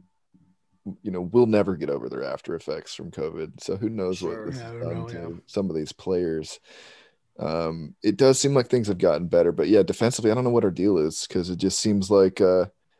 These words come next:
Speaker 1: a couple of guys that aren't new to the team have taken huge steps backwards in that department
Speaker 3: Like
Speaker 1: too. So
Speaker 3: Dorian,
Speaker 1: that
Speaker 3: yeah.
Speaker 1: help.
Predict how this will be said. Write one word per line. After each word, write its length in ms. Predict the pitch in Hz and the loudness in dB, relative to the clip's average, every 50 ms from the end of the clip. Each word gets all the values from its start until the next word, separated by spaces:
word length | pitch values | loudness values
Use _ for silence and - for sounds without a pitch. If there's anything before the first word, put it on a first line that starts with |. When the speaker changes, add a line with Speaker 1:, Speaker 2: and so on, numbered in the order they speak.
| _ _ _ _ _ _ _ _ _ _ _ _ _ - | _ _ _ _ _ _ _ _ _ _ _ _ _ -8
Speaker 1:
a 60 | 127 | -2
couple 260 | - 139 131 127 120 113 | 0 2 4 4 6 6
of 60 | 98 | 6
guys 440 | 107 107 107 104 98 95 92 - 85 | 6 6 8 8 6 4 4 2 4
that 140 | 101 95 - - | 2 4 4 4
aren't 280 | 127 190 196 196 - 120 | 4 4 4 2 0 0
new 120 | 107 98 90 | 2 2 2
to 60 | 87 | 2
the 120 | 90 80 | 0 -2
team 480 | - - 101 87 85 85 85 85 82 101 - | -6 -6 -6 -6 -6 -6 -8 -10 -10 -12 -14
have 140 | 101 - | -14 -8
taken 240 | - 110 92 - 85 85 | -6 -6 -4 -4 -6 -6
huge 340 | - 98 90 80 - - | -4 -4 -4 -4 -4 -6
steps 360 | - - - 95 85 - - 82 | -4 0 2 2 2 0 -2 -2
backwards 500 | - 82 80 78 - - 85 80 73 - | 0 0 0 0 -2 -4 -6 -6 -6 -8
in 100 | 82 82 | -8 -8
that 180 | 80 73 67 | -8 -8 -8
department 440 | - - - 73 71 - 120 117 113 | -10 -8 -6 -6 -6 -6 -8 -10 -10
Speaker 3:
Like 80 | 117 127 | -10 -8
Speaker 1:
too. 240 | 135 120 135 120 | -6 -6 -4 -6
So 140 | 120 120 120 | -6 -8 -10
Speaker 3:
Dorian, 180 | 117 117 117 117 | -12 -14 -16 -16
Speaker 1:
that 40 | 113 | -16
Speaker 3:
yeah. 120 | 117 110 - | -16 -14 -10
Speaker 1:
help. 240 | 82 80 80 - | -10 -10 -10 -10